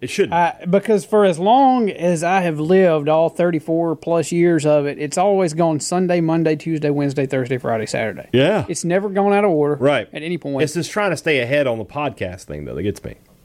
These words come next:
Speaker 1: So, I never, I can never keep
Speaker 2: Well,
Speaker 1: up.
Speaker 2: you've only been doing it for, what, seven years? Something like that.
Speaker 1: Shut up.
Speaker 2: <laughs>
Speaker 1: Got a good show for you today. Uh, we got a box score to do. We're, like, so we're sort of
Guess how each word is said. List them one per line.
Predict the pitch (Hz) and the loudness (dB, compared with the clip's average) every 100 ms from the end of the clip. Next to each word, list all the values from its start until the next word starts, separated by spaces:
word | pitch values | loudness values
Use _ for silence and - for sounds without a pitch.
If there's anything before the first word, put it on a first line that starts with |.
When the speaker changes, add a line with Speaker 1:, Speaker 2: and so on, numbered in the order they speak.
| _ | _
Speaker 1:
So, | - 78 - - - - - - - - - | -4 -4 -6 -20 -20 -20 -20 -20 -20 -8 -2
I | |
never, | 90 90 78 | 0 0 -2
I | |
can | 95 | 0
never | 98 85 | -2 -2
keep | 85 - | -4 0
Speaker 2:
Well, | 170 | 2
Speaker 1:
up. | 175 | 2
Speaker 2:
you've | 190 | 0
only | 165 | 2
been | 147 | 2
doing | 135 135 | 0 -2
it | 123 - | -6 -12
for, | 117 | -6
what, | 123 - | -6 -4
seven | - 120 117 | -4 -4 -4
years? | 117 98 - | -6 -8 -10
Something | - 131 | -8 -8
like | 131 | -6
that. | 135 139 - - - - - - - - - - - - - - | -6 -8 -12 -20 -20 -20 -20 -20 -20 -20 -20 -20 -20 -20 -20 -10
Speaker 1:
Shut | - 185 170 | -4 -2 -2
up. | 185 - - - _ - | -6 -10 -16 -20 _ -14
Speaker 2:
<laughs> | - - - - - - 196 - - 190 _ | -12 -12 -16 -18 -18 -12 -12 -8 -6 -6 _
Speaker 1:
Got | 202 - - - - - - - - - - _ - - _ _ 190 | -6 -6 -8 -14 -14 -14 -14 -14 -14 -16 -16 _ -16 -16 _ _ 0
a | 160 | 0
good | 139 | 0
show | 147 120 | -2 -2
for | 135 | -2
you | |
today. | 120 120 95 92 | -2 -2 -4 -6
Uh, | 110 113 110 | -4 -2 0
we | 123 | 0
got | 117 | 0
a | 104 | 0
box | 143 - | -2 -4
score | - 110 | -4 -4
to | 95 | -2
do. | 107 123 - - | -2 -4 -8 -8
We're, | 104 107 | -2 0
like, | 98 | 0
so | 107 | 0
we're | 107 | 0
sort | 123 | 0
of | 104 | 0